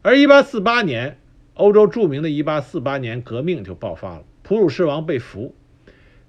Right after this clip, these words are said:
俾斯麦决定亲赴柏林打探虚实。在路上，他碰到了后来他一直的好友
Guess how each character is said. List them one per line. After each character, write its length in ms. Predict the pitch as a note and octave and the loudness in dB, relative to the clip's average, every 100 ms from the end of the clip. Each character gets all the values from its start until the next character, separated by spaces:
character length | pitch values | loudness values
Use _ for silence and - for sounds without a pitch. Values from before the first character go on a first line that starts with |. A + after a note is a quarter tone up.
| - | -4
俾 140 | G3+ | -2
斯 100 | B3 | 0
麦 320 | B3+ G#3+ C#3 - | 0 0 -2 -2
决 180 | F3 | 0
定 140 | G3+ D3 | 0 -2
亲 280 | - A#3 G#3+ | -6 -8 -6
赴 140 | F3 | -6
柏 180 | A2 C3+ | -2 -2
林 260 | B2+ C3 - | -2 -6 -10
打 220 | A2+ - | -14 -12
探 180 | - A#2 | -12 -12
虚 220 | - D#3+ | -10 -10
实。 260 | A#2+ - G3 _ _ _ | -10 -14 -20 _ _ _
在 180 | - A#3 | -4 0
路 300 | B3+ D#4 G#3+ | 4 4 4
上， 280 | B2+ F#2+ - | 2 -4 -8
他 160 | - E3 | -10 -10
碰 320 | - A#3 F3 | -8 -8 -6
到 180 | B2 G2+ | -6 -8
了 80 | F2+ | -10
后 320 | - G#3+ A#2+ | -6 -2 -2
来 260 | F2 G#2+ - | -4 -12 -12
他 100 | D3 | -10
一 240 | D#3 C#3 | -10 -10
直 340 | G2 G#2+ C3+ - _ _ _ - | -10 -8 -8 -10 _ _ _ -10
的 120 | A2 | -10
好 340 | - - C#3 | -8 -4 0
友 300 | F#3 C3 - | 0 -2 -8